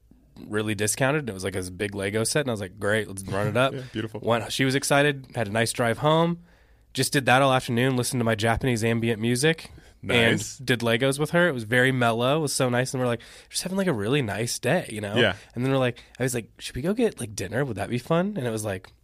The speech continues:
Speaker 1: "I think it'd be fun.
Speaker 2: I think
Speaker 1: Let's
Speaker 2: that'd be
Speaker 1: do it."
Speaker 2: fun, yeah. <laughs>
Speaker 1: So, <clears throat> and then the night took for a turn.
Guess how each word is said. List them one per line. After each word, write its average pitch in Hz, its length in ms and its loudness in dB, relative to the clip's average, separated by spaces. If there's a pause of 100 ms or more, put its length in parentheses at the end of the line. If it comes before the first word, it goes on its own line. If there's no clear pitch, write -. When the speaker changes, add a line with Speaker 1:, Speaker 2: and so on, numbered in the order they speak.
Speaker 1:
"I - 40 -12
think - 100 -8
it'd 107 120 -6
be 131 100 -2
fun. 190 240 0
Speaker 2:
I 143 120 -4
think 123 160 -2
Speaker 1:
Let's 170 80 2
Speaker 2:
that'd 165 60 -2
be 170 80 6
Speaker 1:
do 247 80 4
it." - 20 0
Speaker 2:
fun, 240 300 4
yeah. 277 320 0
<laughs> - 40 -8
Speaker 1:
So, 151 400 6 (220)
<clears throat> - 80 -6 (640)
and 147 120 4
then 170 120 4
the 180 80 4
night 151 160 4
took 143 180 -2
for - 140 0
a 117 40 0
turn. 101 320 -2